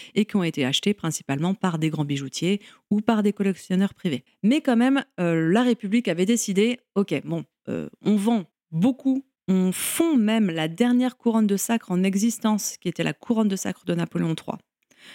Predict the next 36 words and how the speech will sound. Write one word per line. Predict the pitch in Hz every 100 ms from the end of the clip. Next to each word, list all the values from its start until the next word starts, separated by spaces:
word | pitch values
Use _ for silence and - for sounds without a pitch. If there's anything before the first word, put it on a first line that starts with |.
| -
Et | 185
on | 185
vend, | 180 220 240 240 226 170
euh, | 156 156 _ -
pratiquement | 196 - 190
toutes | 185 254
les | 240
pierres | 233 226
qui | - 180
ont | 165
été | 170 196
dessus, | 170 - 131 - _
sauf | - - 269 - - _ _ _ -
quelques | 254 - 240
petites | 226 190 180
émeraudes | 185 175 202
qu'on | 180
va | 170
mettre | 190 196
de | 185
côté | 185 175 196 220 -
et | 233
qu'on | 233 208
va | 185
donner. » | 165 151 147 _ _ _ _ _ - - -
Donc | 185
en | 196
fait, | 247 254
il | 208
y | 180
a | 160 _ _ _ -
trois | - 156 240 254 262 - _ _ - 185 226
institutions | 233 - 214 202 214
françaises | 202 - 185 - 180 185 - _ _
qui | - - 175 175 170 170 -
reçoivent | - 202 - - 185 196 170